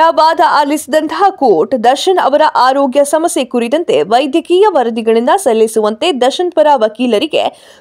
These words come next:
ಕೋರ್ಟ್ ಸೂಚನೆಯನ್ನ ನೀಡಿದೆ. ಅಲ್ಲದೆ ದರ್ಶನ್ ಅವರ ಜಾಮೀನು ಅರ್ಜಿಯ ವಿಚಾರಣೆಯನ್ನ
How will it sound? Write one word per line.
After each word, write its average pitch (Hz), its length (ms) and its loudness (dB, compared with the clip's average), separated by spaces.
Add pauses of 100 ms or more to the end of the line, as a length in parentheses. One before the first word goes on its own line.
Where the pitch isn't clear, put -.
ಕೋರ್ಟ್ 415 300 0
ಸೂಚನೆಯನ್ನ 262 600 0 (100)
ನೀಡಿದೆ. 180 520 -4 (260)
ಅಲ್ಲದೆ 294 420 0
ದರ್ಶನ್ 294 300 0
ಅವರ 294 160 2 (120)
ಜಾಮೀನು 269 540 0
ಅರ್ಜಿಯ 247 520 0
ವಿಚಾರಣೆಯನ್ನ 240 720 0